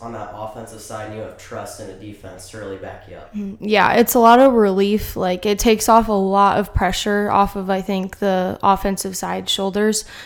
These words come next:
Speaker 2: 'cause we know we can rely on Lily and Olivia, like you said, and the other defenders back there to keep others from scoring. So, yeah, it's a lot of pressure off of us.
Speaker 1: Moving into the next game, you head to Warrensburg Latham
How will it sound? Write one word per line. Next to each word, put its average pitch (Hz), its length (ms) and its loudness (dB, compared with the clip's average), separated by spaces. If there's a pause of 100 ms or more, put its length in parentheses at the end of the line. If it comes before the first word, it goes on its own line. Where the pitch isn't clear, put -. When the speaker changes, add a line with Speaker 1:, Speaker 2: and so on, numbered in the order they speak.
(140)
Speaker 2:
'cause 196 160 0
we 208 120 4
know 202 120 4
we 202 160 6
can 208 200 2
rely 185 400 2
on 190 300 2
Lily 190 420 2
and 185 260 -2
Olivia, 185 460 -2
like 190 200 -2
you 202 120 -4
said, 190 340 -2 (320)
and 220 100 4
the 202 40 6
other 208 240 6
defenders 196 520 0
back 190 240 0
there 196 280 -2
to - 160 -6
keep 196 420 -6 (180)
others 190 320 2
from 196 140 -4
scoring. 180 540 -4
So, - 200 -4
yeah, 117 240 -4 (220)
it's 202 160 -8
a - 60 -10
lot - 180 -4
of - 360 -8
pressure - 380 -4
off - 240 -6
of - 120 -10
us. - 380 -10 (600)
Speaker 1:
Moving 165 580 -12
into 135 240 -10
the 117 120 -10
next 110 260 -10
game, 113 240 -12
you 110 80 -10
head 127 320 -16
to 117 220 -14
Warrensburg 110 880 -10
Latham 98 480 -14